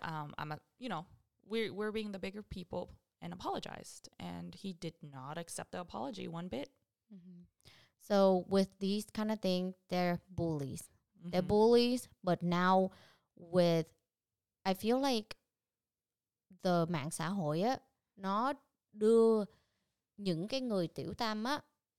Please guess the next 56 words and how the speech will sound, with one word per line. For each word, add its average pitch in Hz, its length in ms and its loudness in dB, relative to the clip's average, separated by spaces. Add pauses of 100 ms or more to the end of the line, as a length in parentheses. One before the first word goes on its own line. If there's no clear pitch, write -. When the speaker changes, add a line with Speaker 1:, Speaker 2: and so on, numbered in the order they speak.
(320)
Speaker 2:
đi 233 440 -4
tới 233 200 2
một 247 180 -4
cái 226 120 0
level 185 400 -2
nữa 180 300 -6 (200)
là 170 300 -4 (340)
nó 214 100 -6
Speaker 1:
Muốn 214 60 0
Speaker 2:
có 196 80 6
Speaker 1:
nói 220 120 6
gì 180 80 4
Speaker 2:
thể, 175 100 4
Speaker 1:
nói. 185 180 -2
Speaker 2:
nó 226 100 6
muốn 247 180 0
nói 233 180 0
gì 226 120 -2
nói, 170 240 -4
tại 180 160 0
vì 170 100 -2
đâu 175 140 4
ai 226 100 2
biết 226 120 -4
nó 226 100 -6
là 190 80 -6
ai 165 160 -8
đâu. 170 120 -6 (420)
Và 185 100 2
Speaker 1:
Thì 220 60 2
Speaker 2:
cái 214 80 6
Speaker 1:
bây 214 80 8
giờ 185 120 8
Speaker 2:
account 202 180 8
không - 140 6
Speaker 1:
ông, 202 60 -2
Speaker 2:
có 240 60 -2
ai 196 140 -2
hết. 208 280 -2
Speaker 1:
ông 220 200 0
này, 196 180 -2
ông 196 160 -6
Tom 202 240 -4
Lee 196 160 -4
này 175 220 -4
nói 175 260 -4
là 214 260 -4
khách - 160 -10 (360)
hồi 170 160 -8
xưa 208 280 -2
là 175 140 -4
gọi 135 240 -4
mình 160 200 -6
hay 170 160 -6
sao 180 300 -4
đó. 202 160 -2